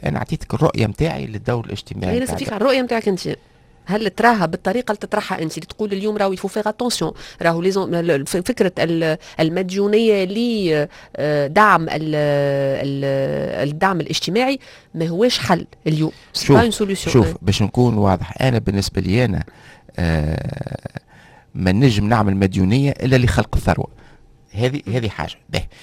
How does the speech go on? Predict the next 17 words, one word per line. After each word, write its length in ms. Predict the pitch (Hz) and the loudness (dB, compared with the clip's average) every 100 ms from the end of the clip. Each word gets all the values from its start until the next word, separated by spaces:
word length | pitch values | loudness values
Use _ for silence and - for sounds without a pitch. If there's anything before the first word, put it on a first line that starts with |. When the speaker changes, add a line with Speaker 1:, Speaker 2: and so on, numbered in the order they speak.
| - - - | -20 -12 -6
Speaker 1:
تقول 200 | - 165 | 0 4
لي 160 | 151 | 4
هذاك 300 | 123 160 160 | 4 4 2
سي 360 | 135 - 151 - - | 0 2 0 -2 -4
ليديال، 480 | 131 120 113 92 - | -2 0 0 0 -4
أحسن 300 | - - 95 | -8 -8 -8
حاجة. 160 | - | -8
Speaker 2:
مم. 120 | 170 151 - _ - | -8 -12 -20 _ -8
Speaker 1:
نتداين 540 | 98 135 113 147 175 - _ - | -6 0 0 2 -2 -8 _ -10
باش 240 | 113 - | -6 -2
نخلق 360 | 170 - 127 - | 0 0 -4 -4
ثروة، 280 | 101 - - | -4 -4 -8
Speaker 2:
مم. 100 | 185 | -8
Speaker 1:
نتداين 400 | - - 151 170 - - | -4 -2 -2 -4 -10 -16
باش 240 | - - 117 | -10 -6 0
نبني 260 | 147 143 | 2 2
مصنع، 320 | 131 123 - | 4 2 0